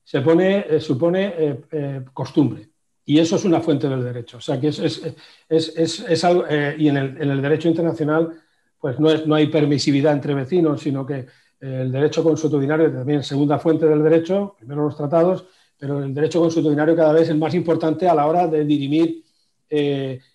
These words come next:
eh, conflictos en el, la Corte Internacional de Justicia, Tribunal Internacional de Justicia, eh, que es un, es un tribunal de arbitraje, el único de la onu.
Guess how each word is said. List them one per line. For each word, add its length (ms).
eh, 420
conflictos 720
en 140
el, 260
la 120
Corte 280
Internacional 540
de 60
Justicia, 480
Tribunal 360
Internacional 440
de 40
Justicia, 420
eh, 180
que 120
es 120
un, 260
es 140
un 100
tribunal 300
de 80
arbitraje, 580
el 140
único 320
de 100
la 120
onu. 240